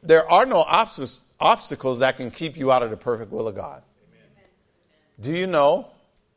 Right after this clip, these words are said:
Speaker 1: that, matter of fact, you know, man knows how, this Calistoga Street out here, years ago, that was a dead end.
Speaker 2: Right.
Speaker 1: Some of y'all been around long enough. It used to be a dead end.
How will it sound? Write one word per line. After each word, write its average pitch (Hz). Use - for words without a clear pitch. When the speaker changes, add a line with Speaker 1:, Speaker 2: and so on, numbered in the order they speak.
Speaker 1:
that, 139
matter 240
of 180
fact, 180
you 214
know, 170
man 131
knows 143
how, 139
this 185
Calistoga 160
Street 180
out 170
here, 196
years 240
ago, 254
that 190
was 139
a 117
dead 135
end. 101
Speaker 2:
Right. 110
Speaker 1:
Some 160
of 175
y'all 165
been 156
around 151
long 151
enough. 151
It 294
used 320
to 190
be 185
a 170
dead 202
end. 294